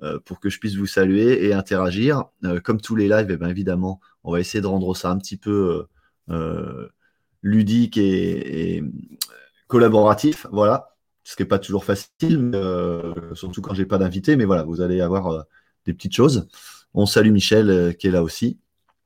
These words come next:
et qui nous fait le plaisir d'être là. Et Mathieu aussi, que je vois arriver. Vincent, eh ben, c'est la fête, voilà, tout le monde est là. Vincent, euh, enchanté, je crois que je t'avais jamais vu sur un live, donc t'es le bienvenu.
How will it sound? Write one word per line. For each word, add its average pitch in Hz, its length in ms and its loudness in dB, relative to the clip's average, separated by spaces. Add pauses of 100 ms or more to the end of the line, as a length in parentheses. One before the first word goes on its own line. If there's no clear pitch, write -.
(400)
et 87 140 -8
qui 90 160 -4
nous 85 80 0
fait 92 220 -4
le 82 100 -2
plaisir 85 360 -2
d'être 76 180 -8
là. 95 260 0
Et 127 80 6
Mathieu 90 480 2
aussi, 92 380 -2
que 87 120 0
je 80 120 -4
vois 82 460 -2
arriver. 92 600 2
Vincent, 101 640 0
eh 101 60 4
ben, 107 120 2
c'est 123 140 2
la 95 140 4
fête, - 320 0
voilà, 82 240 0
tout 107 140 -4
le 107 40 2
monde 95 140 4
est 80 40 2
là. 92 220 0 (260)
Vincent, 156 460 6
euh, 131 140 10
enchanté, 139 560 4
je 131 480 2
crois 139 220 2
que - 20 -6
je - 60 -10
t'avais 120 140 4
jamais 131 200 0
vu 131 100 -2
sur 120 220 -4
un 113 120 0
live, 139 120 2
donc 113 160 -4
t'es 117 100 -4
le 113 60 -4
bienvenu. 101 440 -6